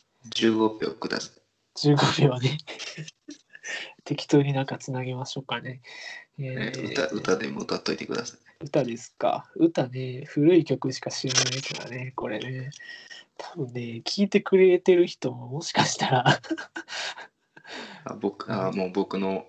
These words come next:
Speaker 1: 欲しいものを答える前に離れていっちゃうかもしれないんですが。
Speaker 2: そう。<laughs> そうそうそうそう。まずいよね。
Speaker 1: まあ、それはそれ、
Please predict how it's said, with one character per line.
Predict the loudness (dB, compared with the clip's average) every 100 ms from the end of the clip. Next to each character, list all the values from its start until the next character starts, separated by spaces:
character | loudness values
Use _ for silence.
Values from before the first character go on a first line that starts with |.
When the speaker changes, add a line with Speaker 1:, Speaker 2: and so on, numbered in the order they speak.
| 0
Speaker 1:
欲 | 0
し | 0 -4
い |
も | -4
の | -6
を | -4
答 | -4 -2 -2
え |
る | -2
前 | -2 -4
に | -6 -12 -10
離 | -6 -2 -2
れ |
て | -2 -8
い |
っ | -4
ち | -4
ゃ |
う |
か | -4
も | -8
し | -8 -8
れ | -8
な | -10
い |
ん | -12 -18 _ _
で | -12 -8
す | 4
が。 | 4 4
Speaker 2:
そ | 2 6
う。 |
<laughs> |
そ | 6
う | 4 0 -4 -8 -8 -6 -6 -6
そ | -8 -12
う |
そ | -10 -10
う | -10
そ | -12 -14
う。 | -14 -12 -10 -12 -14 _ _ -18 -18 -10
ま | -2 -2
ず | 2 2
い |
よ | 4
ね。 |
Speaker 1:
ま |
あ、 |
そ | 4
れ | 2
は | 2
そ | 2 2
れ、 | 0